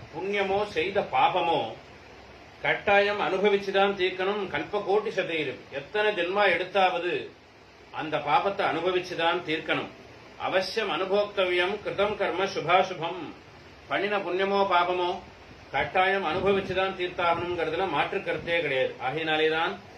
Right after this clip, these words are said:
கூடிய வரையிலும் நல்லவையே நினைக்கணும், நல்லவையே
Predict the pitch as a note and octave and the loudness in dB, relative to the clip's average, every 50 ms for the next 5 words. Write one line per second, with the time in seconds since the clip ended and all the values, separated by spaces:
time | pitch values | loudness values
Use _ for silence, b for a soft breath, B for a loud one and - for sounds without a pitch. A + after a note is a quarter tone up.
0 | - - - - - - - - - - - F3 G3 G#3+ G#3+ A3 G#3+ G3 F3 E3 | -20 -20 -20 -20 -20 -20 -20 -20 -18 -10 -2 0 2 4 4 6 6 4 6 4
1 | E3 F3+ F#3 F#3+ F#3+ G3 F#3 D3+ C3 C#3 D#3 F3 F#3 F#3+ F#3 F#3 F#3+ G3 F3 D3 | 4 4 4 4 2 0 0 -2 -2 0 2 2 2 4 4 4 2 2 0 0
2 | D3 E3+ E3+ - F#3 F3+ F3+ F#3 F#3+ - - - - - - - - - A2 A#2+ | -2 -2 -4 -2 -2 -2 -2 -2 -4 -6 -12 -18 -20 -20 -20 -20 -20 -14 -10 -6
3 | C#3+ F3 F#3 F#3+ F#3 F3 E3+ F3 F#3 F#3+ | -2 -2 0 0 0 0 0 0 0 0